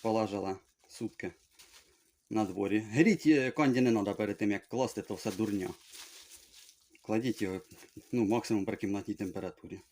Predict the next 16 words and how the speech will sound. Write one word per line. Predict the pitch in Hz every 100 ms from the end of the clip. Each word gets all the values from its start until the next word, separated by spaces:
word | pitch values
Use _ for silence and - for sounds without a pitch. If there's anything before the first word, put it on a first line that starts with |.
| _ - - -
Отаке | 113 110 104
воно | 95 95
тверденьке, | 104 135 147 165 147 117 113
не | 110
тече. | 123 - 156 139 123 -
Ніколи | 117 123 135 113
в |
мене | 110 107
не |
було, | 104 113 113
щоб | -
канді | - 110 107
витікало, | 107 127 151 120
нічого | 101 95 - 110
такого | 107 - 104 101 - - - - - - - - - - - - - -
не, | 107